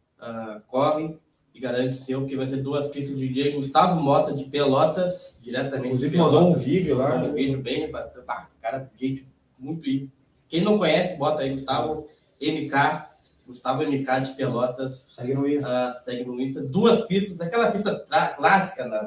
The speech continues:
Speaker 1: na,
Speaker 2: Na beira da
Speaker 1: na
Speaker 2: piscina.
Speaker 1: piscina,
Speaker 2: E
Speaker 1: beira
Speaker 2: com um
Speaker 1: da
Speaker 2: D J clássico na beira da piscina.
Speaker 1: Clássico. D J, olha, eu diria um... uma
Speaker 2: Mais
Speaker 1: lenda,
Speaker 2: clássico,
Speaker 1: né?
Speaker 2: uma lenda.
Speaker 1: Tá? Aquela pista clássica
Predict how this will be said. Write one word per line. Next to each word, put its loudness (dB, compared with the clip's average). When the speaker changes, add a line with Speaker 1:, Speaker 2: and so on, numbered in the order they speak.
Speaker 1:
na, -16
Speaker 2:
Na 2
beira 6
da 6
Speaker 1:
na 4
Speaker 2:
piscina. 2
Speaker 1:
piscina, -8
Speaker 2:
E 2
Speaker 1:
beira 2
Speaker 2:
com 2
um 4
Speaker 1:
da 2
Speaker 2:
D 4
J 8
clássico 6
na -2
beira 4
da 8
piscina. -6
Speaker 1:
Clássico. -4
D -20
J, -8
olha, -2
eu -2
diria 0
um... -2
uma 4
Speaker 2:
Mais 10
Speaker 1:
lenda, 6
Speaker 2:
clássico, 6
Speaker 1:
né? 6
Speaker 2:
uma 6
lenda. 4
Speaker 1:
Tá? -12
Aquela -6
pista -20
clássica -8